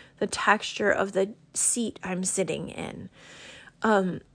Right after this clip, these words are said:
hearing something really far away or some subtle noise that's always happening,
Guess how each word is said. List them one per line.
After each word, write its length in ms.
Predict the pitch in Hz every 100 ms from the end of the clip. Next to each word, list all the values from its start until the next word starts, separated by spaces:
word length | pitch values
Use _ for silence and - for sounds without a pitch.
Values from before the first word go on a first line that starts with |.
| _ _ _ _ -
hearing 880 | - - - 302 320 359 320 247 196
something 600 | - 156 - - 196 208
really 360 | 226 254 254
far 400 | 247 240 226 226
away 680 | 220 240 240 226 185 - -
or 160 | - 180
some 520 | - 214 214 214 208 - - -
subtle 440 | - 247 226 226 226
noise 580 | 220 220 226 196 196
that's 200 | - 165
always 380 | - 214 208 208
happening, 680 | - 202 196 202 196 151